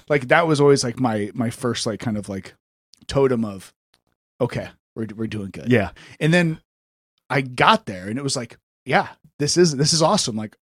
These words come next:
Speaker 1: I'm not, like, living extravagantly
Speaker 2: Right.
Speaker 1: by any means. I, I do what I can, and, um, you know, I try to do as much myself, so I don't have to pay other people to do it for me.
Speaker 2: Yeah.
Speaker 1: It saves a lot of money.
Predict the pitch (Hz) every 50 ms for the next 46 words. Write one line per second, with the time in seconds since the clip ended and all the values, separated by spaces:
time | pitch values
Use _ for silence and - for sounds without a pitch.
0 | _ _ _ _ - 147 170 170 156 135 120 110 110 107 104 - 110 123 120 123
1 | 120 127 120 110 104 - - - 123 120 123 123 120 113 104 95 101 107 113 127
2 | 123 107 107 110 147 170 165 139 127 120 110 110 131 135 - - - 139 127 120
3 | 110 107 117 123 117 139 139 131 127 120 113 107 - - 120 117 117 117 107 104
4 | 104 - _ - - - _ _ _ _ _ - 113 107 95 90 85 90 92 92
5 | _ _ _ - 135 123 113 107 110 - - 127 113 110 101 98 117 113 107 104
6 | 110 107 104 104 - - - 98 90 - - 107 104 127 151 - - - - 107
7 | 113 117 107 110 113 - - - 104 101 101 107 113 - - 143 147 139 139 135
8 | 143 127 - - 131 131 143 170 196 208 151 120 117 101 92 - 110 104 98 104
9 | 98 95 98 98 101 113 139 147